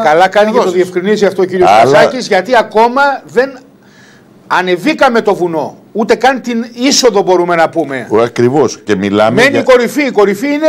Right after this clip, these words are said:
Speaker 3: Απ' τα τρακόσια δέκα, τρακόσια είκοσι που υπάρχουν, τα διακόσια εξήντα περίπου αυτή τη στιγμή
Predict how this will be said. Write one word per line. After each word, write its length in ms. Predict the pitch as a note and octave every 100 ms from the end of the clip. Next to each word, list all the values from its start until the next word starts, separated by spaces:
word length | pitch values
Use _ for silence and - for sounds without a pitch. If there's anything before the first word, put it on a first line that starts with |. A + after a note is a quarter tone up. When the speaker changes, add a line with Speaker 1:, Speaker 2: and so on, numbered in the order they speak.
| D#4
Speaker 3:
Απ' 200 | F#2 -
τα 160 | G#2+
τρακόσια 680 | - G#2+ - C3+ C#3 B2 A2 - F#2 E2+ D#2
δέκα, 320 | A2+ - G2
τρακόσια 500 | F#2+ F2 A2+ A2 F#2+
είκοσι 320 | G2+ F#2+ E2+
που 140 | -
υπάρχουν, 560 | D#2+ D#2+ D#2 D2+ G#2 C3+
τα 140 | A#2+ G#2+
διακόσια 640 | E2+ G2+ - D3+ D#3 B2+
εξήντα 640 | F#2 - A#2+ A#2 D#2 D2+ -
περίπου 500 | D#2 D#2 D#2+ G#2+ B2+ - -
αυτή 220 | - F#2
τη 80 | A#2+
στιγμή 480 | A2 F#2 E2 F2 A#2